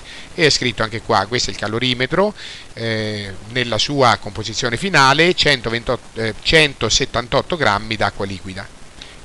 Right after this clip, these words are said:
Il vapore invece, eh, era inizialmente trecento grammi, ma ventotto grammi, eh, sono condensati in acqua liquida, quindi il vapore rimasto è duecentosettantadue grammi. Qui vediamo il vapore,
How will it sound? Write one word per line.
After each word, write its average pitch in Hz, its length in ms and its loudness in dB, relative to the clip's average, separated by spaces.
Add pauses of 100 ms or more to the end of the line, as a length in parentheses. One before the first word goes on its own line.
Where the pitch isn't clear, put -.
Il 214 160 0
vapore 170 420 8
invece, 135 640 4
eh, 120 300 2
era 127 240 4
inizialmente 120 600 0
trecento 123 460 -2
grammi, 139 480 2
ma 143 180 6
ventotto 160 640 4
grammi, 107 1040 2
eh, 90 60 -4
sono 147 480 2
condensati 123 1000 2
in 104 80 -8
acqua 107 240 0
liquida, 139 460 0
quindi 120 400 0 (320)
il 107 100 -10
vapore 120 440 4
rimasto 123 580 4
è 107 100 4
duecentosettantadue 113 1040 -2
grammi. 104 420 -2 (340)
Qui 127 140 -4
vediamo 117 380 4
il 104 80 -8
vapore, 143 600 4